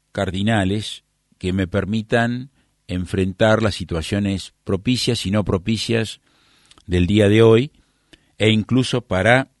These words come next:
hacer un buen programa de radio. Y por supuesto, esto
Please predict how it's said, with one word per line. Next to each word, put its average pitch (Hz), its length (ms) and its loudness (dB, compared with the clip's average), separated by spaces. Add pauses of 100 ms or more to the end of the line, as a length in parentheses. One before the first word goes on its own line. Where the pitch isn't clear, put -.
(920)
hacer 104 340 -2
un 95 140 0
buen 92 220 0
programa 98 560 0
de 90 60 0
radio. 90 600 -2 (640)
Y - 100 -10
por 101 180 -4
supuesto, 104 720 2 (560)
esto 92 580 -2